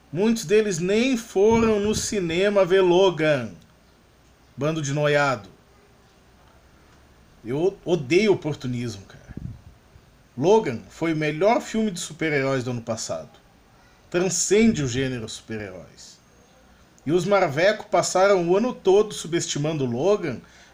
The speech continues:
preferindo outras porcaria enlatada que a Disney fez.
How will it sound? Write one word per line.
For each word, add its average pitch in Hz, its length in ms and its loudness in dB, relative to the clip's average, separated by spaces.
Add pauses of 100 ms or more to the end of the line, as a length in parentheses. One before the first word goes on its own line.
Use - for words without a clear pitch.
preferindo 160 640 -2
outras 180 280 -2
porcaria 170 540 -2
enlatada 160 480 2
que 170 100 -4
a 147 60 0
Disney 151 340 -4
fez. 127 640 -6